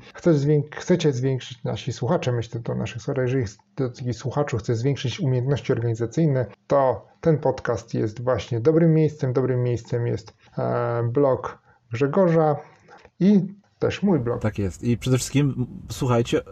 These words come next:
Speaker 2: od pierwszego odcinka Pik Podcast cały,
Speaker 1: Tak,
Speaker 2: czyli
Speaker 1: od
Speaker 2: pierwszego
Speaker 1: pierwszego
Speaker 2: stycznia
Speaker 1: odcinka. Jeżeli trafiliście
Speaker 2: siadacie, pierwszy odcinek i codziennie jeden odcinek. Wam na, prawie na cały miesiąc wystarczy.
Speaker 1: Dokładnie. I na ostatnim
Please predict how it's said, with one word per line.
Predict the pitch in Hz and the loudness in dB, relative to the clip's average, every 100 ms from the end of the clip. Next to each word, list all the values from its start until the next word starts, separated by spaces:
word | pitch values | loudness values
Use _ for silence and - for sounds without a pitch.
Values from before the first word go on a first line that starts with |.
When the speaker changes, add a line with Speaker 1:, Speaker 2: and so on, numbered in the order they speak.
| - - | -12 -8
Speaker 2:
od | 131 | -4
pierwszego | 131 - 117 135 | -2 0 0 -2
odcinka | 139 123 107 120 | -2 -2 0 -2
Pik | - - | -6 -4
Podcast | 160 - - | -4 -4 -8
cały, | - 101 | -4 0
Speaker 1:
Tak, | 127 | 0
Speaker 2:
czyli | - 160 | 2 0
Speaker 1:
od | |
Speaker 2:
pierwszego | 123 180 | 2 4
Speaker 1:
pierwszego | 156 151 | 4 4
Speaker 2:
stycznia | 170 127 | 2 2
Speaker 1:
odcinka. | 131 117 131 | 2 2 2
Jeżeli | 196 165 156 | 4 4 2
trafiliście | - 165 135 170 139 | 0 0 2 2 2
Speaker 2:
siadacie, | 123 117 135 139 175 - - - | 4 2 2 0 0 -4 -12 0
pierwszy | 135 131 131 | 0 2 -2
odcinek | - 139 165 | 0 -2 -2
i | 131 | -2
codziennie | 131 117 139 165 | -2 2 2 2
jeden | 170 | 0
odcinek. | 180 - 107 92 98 | -2 -2 -4 -4 -4
Wam | 107 | -2
na, | 117 | -2
prawie | - 135 143 | 0 0 0
na | 135 | 0
cały | 123 131 | 2 2
miesiąc | 127 110 92 | 2 -2 -6
wystarczy. | - 90 - - - - 117 | -8 -12 -10 -16 -16 -10 -8
Speaker 1:
Dokładnie. | - 131 131 156 | -6 -6 -6 -2
I | 170 | 2
na | 196 170 135 | 6 6 2
ostatnim | 104 165 160 143 | 0 0 2 0